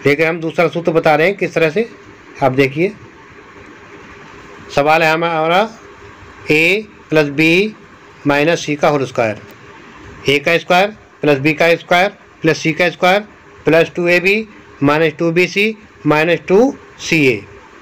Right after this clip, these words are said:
लास्ट वाला, लास्ट वाले की जगह पे, यानी सी की जगह पे, तीसरे अंक के पे अगर माइनस है तो लास्ट के दो माइनस आएंगे, अगर बी पे माइनस है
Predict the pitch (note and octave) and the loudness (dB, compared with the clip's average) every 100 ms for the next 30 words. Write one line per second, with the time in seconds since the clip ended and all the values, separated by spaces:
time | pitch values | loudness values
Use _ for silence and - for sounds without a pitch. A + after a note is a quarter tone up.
0 | - - - - - - - - - - | -20 -20 -20 -20 -20 -20 -20 -20 -20 -20
1 | - - - - - - B2 C#3+ F3+ F#3+ | -20 -20 -20 -20 -20 -6 -2 0 -2 0
2 | G3+ G3+ G#3+ A3 - - - - - - | 0 2 2 0 -10 -20 -20 -20 -20 -20
3 | - - - - - - - - - - | -20 -20 -20 -20 -20 -20 -20 -20 -20 -6
4 | D3 F#3 F3+ G3 G3 F#3+ F#3 F3 E3+ C#3 | 0 0 2 0 2 2 2 0 0 0
5 | C#3+ F3+ F#3 F3 F3 G3 G3+ A3 - - | 2 0 0 -2 -2 0 0 -2 -8 -20
6 | - - - - C#3+ E3 E3+ E3+ - F3+ | -20 -20 -16 -2 0 0 0 -4 -2 -4
7 | F3 F#3+ F#3+ F#3+ G3 G3 F#3+ F#3+ F#3 F#3 | 0 2 2 0 0 2 2 2 2 2
8 | F#3+ F#3+ G3 G#3+ - - - - D3+ D#3+ | 0 2 0 0 -10 -20 -12 -2 2 4
9 | D#3+ D#3+ F#3+ A#3 - - - - - - | 2 0 0 0 -4 -20 -20 -20 -20 -20
10 | - - - A2 D3+ D#3+ F3 F3 F3+ F#3+ | -20 -20 -6 2 2 4 0 0 0 0
11 | G#3+ A#3 - - - - - - - - | -2 -4 -12 -20 -20 -20 -20 -20 -20 -20
12 | - - - - - - - - - - | -20 -20 -20 -20 -20 -20 -20 -20 -20 -14
13 | - D3 F3+ E3 C#3+ E3 F#3 F3+ F#3 F3+ | -4 -2 0 -2 -4 0 2 2 0 0
14 | F#3+ G#3 | 0 0